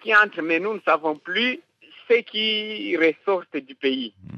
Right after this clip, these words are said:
Speaker 1: Et c'est pourquoi beaucoup de gens sont un peu réticents par rapport à l'histoire récente de notre pays. Alors, il faudrait que nos autorités soient un peu clairvoyantes de ce côté-là, de bien connaître les nombres exacts de l'armée ougandaise,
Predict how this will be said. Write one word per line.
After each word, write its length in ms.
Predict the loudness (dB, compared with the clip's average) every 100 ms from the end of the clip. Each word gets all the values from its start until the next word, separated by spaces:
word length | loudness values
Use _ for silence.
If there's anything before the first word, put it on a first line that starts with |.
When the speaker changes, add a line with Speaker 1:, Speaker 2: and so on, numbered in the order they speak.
| -10
Speaker 1:
Et 120 | -8 -4
c'est 80 |
pourquoi 400 | -6 -6 -2 0
beaucoup 280 | 0 -2 -6
de 100 | -6
gens 200 | -2 -4 -2
sont 60 |
un 140 | -6 -4
peu 140 | -4
réticents 460 | -6 -8 _ -8 -4
par 180 | 0 0
rapport 320 | 0 0 2
à 60 |
l'histoire 460 | 0 -2 _ 0 0
récente 380 | -2 -4 -4 -4
de 180 | -10 -8
notre 300 | -6 -6 -10
pays. 380 | -6 -6 -6 -10 _ _ _ _ _ _ _ _ _ -4
Alors, 200 | 0 0
il 60 | 0
faudrait 400 | -2 0 -2 -2
que 240 | -2 -2
nos 320 | -2 -2 -2 -4
autorités 560 | -8 -8 -10 -6 -6 -2
soient 120 | -2
un 160 | -2 -4
peu 340 | -2 0 0 -4 _ -6
clairvoyantes 840 | 0 0 0 0 0 2 0 -2 _
de 200 | -16 -12 -10
ce 40 | -8
côté-là, 540 | -8 -6 -6 -4 -8 -12 _ _ -6
de 140 | -6 -6 _
bien 220 | 0 0
connaître 540 | 0 0 0 -4 -4 -8
les 160 | -8
nombres 420 | -4 -2 0 -2
exacts 480 | -10 -8 -6 -6 -8 -12
de 240 | -8 -8 -6
l'armée 300 | -6 -4 -6
ougandaise, 440 | -6 -10 -10